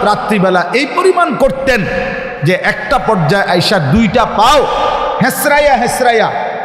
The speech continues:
তারপরে বিছানায় বিশ্রামের জন্য যাইতেন।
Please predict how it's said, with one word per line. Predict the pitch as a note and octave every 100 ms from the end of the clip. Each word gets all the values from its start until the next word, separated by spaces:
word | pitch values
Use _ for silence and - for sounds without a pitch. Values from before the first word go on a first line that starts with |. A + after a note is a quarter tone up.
| -
তারপরে | A#3 C#4+ C#4+ A#3+ A3 B3+ C4+
বিছানায় | F#3 - D3 A3 F#3 - - - -
বিশ্রামের | F3 F3 F3 G3 G3 D3+
জন্য | D#3+ E3 D3
যাইতেন। | D3+ C#3+ F#3+ F3